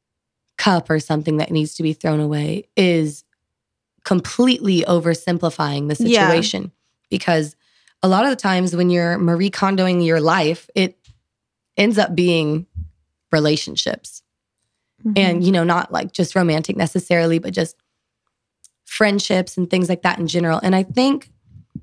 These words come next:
Speaker 1: something that is so, so important to understand is that people and things come in and out of your life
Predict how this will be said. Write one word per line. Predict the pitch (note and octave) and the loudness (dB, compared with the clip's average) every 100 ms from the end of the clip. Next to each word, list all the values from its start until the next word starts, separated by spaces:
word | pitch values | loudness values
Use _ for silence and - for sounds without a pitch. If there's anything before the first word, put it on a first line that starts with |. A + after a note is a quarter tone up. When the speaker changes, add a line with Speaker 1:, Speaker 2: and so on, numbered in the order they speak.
| _ - | _ -8
Speaker 1:
something | - A3 A3 A3+ | -2 0 2 2
that | G3+ F#3+ F#3 - _ _ _ _ _ _ _ _ _ _ _ _ _ _ | 4 2 0 -4 _ _ _ _ _ _ _ _ _ _ _ _ _ _
is | G3 F#3+ F3+ | 2 2 0
so, | - G#3 A3 A#3 | 2 4 4 2
so | - G#3+ | 2 2
important | G#3 G3 G3 - D3+ - - | 2 0 -2 0 -4 -4 -8
to | - | -4
understand | F#3 F3 F3+ F3 - E3 D#3 D3 E3 _ _ _ _ _ _ _ _ _ - | 0 2 0 -2 -2 0 0 -4 -8 _ _ _ _ _ _ _ _ _ 0
is | F#3+ F3+ | 0 2
that | F3+ E3+ E3 - _ _ | 0 2 0 -4 _ _
people | - B3 A3+ C#4 D4+ | -2 -2 2 2 2
and | A#3 G3+ - | 2 -2 0
things | F#3 F3 F#3+ A#3 A#3+ - _ _ _ _ _ _ _ _ _ | 0 2 0 -2 -6 -18 _ _ _ _ _ _ _ _ _
come | - A3+ G#3+ | 0 0 2
in | A3 A3 | 2 4
and | A#3 | 4
out | A3+ A3+ | 4 2
of | F3 | 2
your | F#3 G3+ | 2 4
life | F3 D#3+ F#3+ - | 2 2 0 -4